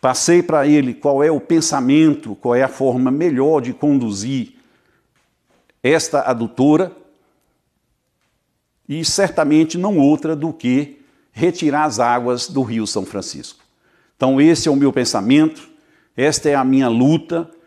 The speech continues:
e convido humildemente a todos de forma indistinta, sem bandeira política, partidária, religiosa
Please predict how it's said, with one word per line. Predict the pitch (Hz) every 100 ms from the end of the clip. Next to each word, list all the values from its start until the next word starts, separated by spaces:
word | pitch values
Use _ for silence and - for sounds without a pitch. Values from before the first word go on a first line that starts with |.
| _ _
e | 139 175 185
convido | 214 190 117 156 202 135 92 73 _ _ _ _ _ _ _ _ _ _ _
humildemente | 131 151 170 247 180 156 135 151 165 165
a |
todos | 139 - 196 202 180 180 - -
de | 120 143
forma | - 160 160 170
indistinta, | 226 240 233 - - 156 - - - _ _ _ _ _ _
sem | - - 190
bandeira | 180 180 139 170 185 170
política, | - 143 147 185 - 156
partidária, | - 151 - 101 131 170 175 185 180 - _ _
religiosa | 110 151 160 165 143 143 165 175 156 180 180